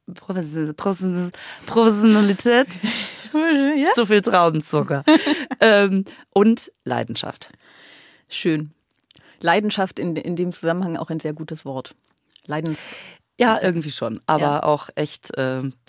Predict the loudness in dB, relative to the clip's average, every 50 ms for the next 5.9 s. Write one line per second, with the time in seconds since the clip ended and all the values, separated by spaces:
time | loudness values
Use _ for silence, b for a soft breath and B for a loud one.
0 | -18 -18 _ _ _ _ _ _ -4 -2 -2 -2 -2 -2 -4 -4 -4 -4 -4 -6
1 | -6 -6 -4 -2 0 0 2 0 0 0 0 0 0 -2 -2 -2 0 0 2 2
2 | 2 2 2 0 0 -2 -4 -6 -4 -4 -4 -4 -4 -4 -6 -6 -8 -8 -6 -6
3 | -6 -6 -6 -6 -8 -8 -8 -8 -8 -8 -8 -8 -10 -10 -12 -12 -10 -10 -10 -10
4 | -12 -14 _ _ _ _ _ -10 -10 -8 -8 -10 -10 -10 -12 -12 -12 -12 -6 -2
5 | 0 0 0 0 -2 -6 -4 -4 -4 -4 -2 -4 -4 -4 -6 -6 -8